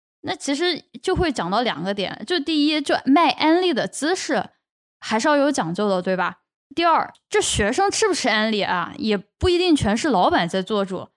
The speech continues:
那这个卖安利的姿势就很有讲究了。我觉得学生应该听过一个词叫做画饼。这，这比如说画大饼，也就是一开始给学生许诺了太多不切实际的美好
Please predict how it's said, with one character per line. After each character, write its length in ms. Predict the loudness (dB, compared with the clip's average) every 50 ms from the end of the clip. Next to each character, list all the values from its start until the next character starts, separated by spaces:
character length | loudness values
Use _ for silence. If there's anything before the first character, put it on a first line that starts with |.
| _ _ _ _ _ _ _ _ _ _ _ -6
那 140 | -4 -4 -4
这 180 | -2 -2 -2 0
个 140 | 0 0 -2 -4 -4
卖 220 | -2 0 2 2 2
安 240 | 2 2 2 2
利 100 | 2 2
的 120 | 2 0 0
姿 180 | -2 -2 -4 -2
势 160 | -2 -2 -2
就 100 | -2 -2
很 180 | -2 0 0 0
有 140 | 0 0
讲 240 | 0 0 0 -2 0
究 160 | 0 0 2
了。 200 | 2 0 0 -2 -6 _ -6
我 160 | -4 -4 -2
觉 80 | -2 -2
得 140 | 0 -2
学 240 | -2 -2 -2 -2 0
生 160 | 0 2 4
应 60 | 4 4
该 120 | 4 2
听 220 | 2 2 4 4
过 340 | 4 4 2 2 2 2 0
一 160 | 0 -2 -4
个 600 | -4 -2 0 0 2 2 2 2 2 0 -2 -6 _
词 360 | -14 -12 -6 -2 -2 -2 -2 0
叫 160 | 0 0 0
做 340 | 2 2 2 2 2 2 0 -4 -8 -14 _ _ _ _ _ _ _ _
画 300 | -6 0 2 2 2 2
饼。 240 | 0 -4 -6 -8 -12 -14 _ _ _
这， 120 | -4 -2 -2
这 140 | 0 -2
比 140 | -2 -2 0
如 120 | 0 2 2
说 220 | 4 4 2 2
画 180 | 2 2 2 2
大 160 | 4 2 2
饼， 180 | 2 2 0
也 120 | 0 0 -2
就 140 | -4 -4 -2
是 180 | -2 -2 -2
一 140 | -2 -2 -2
开 180 | 0 0 0 0
始 180 | 0 -2 -4
给 160 | -2 -2 -4
学 200 | -4 -4 -4 -4
生 140 | -2 0 -2
许 260 | -2 -2 -6 -8 -6
诺 220 | -4 -2 0 0 2
了 140 | 2 0 0
太 320 | -2 -4 -4 -2 -2 0
多 200 | 0 0 -2 -2
不 120 | -2 -4
切 200 | -4 -2 -2 -2
实 200 | -2 -4 -6 -8
际 160 | -6 -4 -4 -2
的 200 | 0 0 0 0
美 180 | 0 -2 -2
好 340 | -2 -2 0 0 0 -2 -4